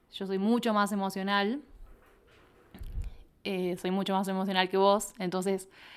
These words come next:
tengo muchos como altibajos,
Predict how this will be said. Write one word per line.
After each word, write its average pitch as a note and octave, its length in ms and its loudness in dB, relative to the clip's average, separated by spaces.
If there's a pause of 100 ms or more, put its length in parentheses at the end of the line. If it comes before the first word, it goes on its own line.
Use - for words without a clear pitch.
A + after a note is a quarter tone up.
(400)
tengo G3 240 2
muchos G3 440 0
como F3 640 0
altibajos, G3 1000 6